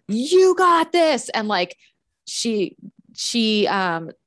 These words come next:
you know, was doing the dress and one sister was doing the hair and another was doing the makeup. And we made it this really big group activity, but it had that same energy of, like, the giggling and it's silly and it's ridiculous what's happening, but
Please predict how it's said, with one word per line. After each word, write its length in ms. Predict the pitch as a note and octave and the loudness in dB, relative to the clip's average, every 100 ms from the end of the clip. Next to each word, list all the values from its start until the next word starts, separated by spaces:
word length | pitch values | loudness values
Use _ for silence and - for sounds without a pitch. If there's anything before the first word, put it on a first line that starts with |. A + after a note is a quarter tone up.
| - | -8
you 160 | G3+ | -4
know, 180 | F3+ E3 | -2 -2
was 280 | E3+ G#3 F#3+ | -2 -2 -2
doing 300 | A3+ A3+ A3 | -2 -2 -2
the 80 | G#3+ | -4
dress 380 | G3 F#3 F#3+ | -2 -4 -4
and 180 | - F#3+ | -8 -8
one 180 | F#3 F#3 | -6 -6
sister 300 | G3 F#3+ G3+ | -6 -8 -6
was 160 | G3 F3 | -6 -4
doing 280 | G3 F#3+ F#3 | -4 -4 -6
the 80 | |
hair 280 | F#3 F3+ E3+ | -4 -4 -2
and 160 | E3+ F3+ | -4 -4
another 360 | F3+ F3 D#3 F#3+ | -2 -2 -2 -2
was 240 | F#3+ F#3 | -2 -2
doing 300 | G#3 F#3 F3 | -2 -2 -2
the 80 | F3 | -6
makeup. 440 | F3+ D#3 - D#3+ - | -4 -4 -4 -4 -4
And 100 | E3+ | -8
we 120 | F3 | -6
made 160 | F3+ E3 | -4 -4
it 80 | D#3+ | -4
this 260 | G#3 - | -6 -6
really 360 | F3+ F3+ E3 E3 | -2 -2 0 -6
big 320 | - F3+ F3 | -4 -4 -4
group 260 | F#3+ G3+ G3 | -4 -4 -2
activity, 540 | F#3+ F#3+ G3 E3+ F3 | -6 -6 -8 -6 -8
but 100 | E3+ | -6
it 80 | - | -6
had 300 | F3+ F#3+ F3 | -6 -6 -4
that 160 | F3 - | -6 -6
same 240 | F#3 F3 E3 | -6 -6 -4
energy 520 | D#3+ E3 F3+ G#3+ A3 | -6 -6 -8 -6 -4
of, 180 | - F#3 | -2 -4
like, 220 | E3 E3+ | -4 -6
the 100 | - | -6
giggling 680 | F3 F#3 F#3+ F#3 F3 E3+ E3 - - - | -4 -2 -2 -2 -2 -6 -10 -14 -20 -10
and 140 | F#3+ | -6
it's 160 | F#3+ - | -6 -6
silly 600 | - A3+ G3+ G3 F#3+ F#3+ | -4 -2 -2 0 -2 -4
and 120 | G3 | -4
it's 220 | G3 G3 F#3+ | -6 -8 -10
ridiculous 640 | F#3+ D#3+ F3 F3+ F3 F3 | -8 -8 -6 -6 -6 -6
what's 160 | F#3 G#3 | -6 -4
happening, 500 | F3+ F3 E3+ E3+ F3+ | -6 -6 -12 -12 -4
but 220 | F3+ - | -4 -4